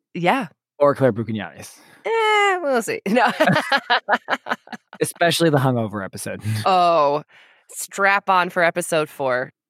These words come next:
Speaker 2: The finale, uh, talk about bonkers.
Speaker 1: Oh,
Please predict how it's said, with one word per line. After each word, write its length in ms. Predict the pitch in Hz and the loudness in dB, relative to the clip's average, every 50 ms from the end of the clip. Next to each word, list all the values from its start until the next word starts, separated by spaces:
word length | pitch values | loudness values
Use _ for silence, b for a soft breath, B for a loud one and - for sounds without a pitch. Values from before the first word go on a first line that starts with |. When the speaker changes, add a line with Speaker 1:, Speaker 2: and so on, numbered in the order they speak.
| _ - | _ -6
Speaker 2:
The 80 | 160 151 | -6 -4
finale, 640 | - 180 170 160 151 151 156 156 160 175 196 - B B B B B _ _ _ | -2 0 2 4 4 4 4 4 2 2 -2 -6 B B B B B _ _ _
uh, 200 | - 131 135 139 135 | 2 2 2 2 -2
talk 320 | - - 175 160 170 - - | -2 0 2 2 2 0 -2
about 380 | 156 151 156 151 156 160 - - _ _ _ 117 | 0 2 2 4 4 2 0 -2 _ _ _ 0
bonkers. 680 | - 143 135 131 - - 143 151 175 175 - - - _ _ _ _ _ _ _ - - | 2 2 2 2 0 -2 -2 -2 -2 -4 -6 -14 -16 _ _ _ _ _ _ _ -2 0
Speaker 1:
Oh, 480 | 190 185 175 175 165 156 147 139 139 | 2 2 4 2 2 0 -2 -4 -6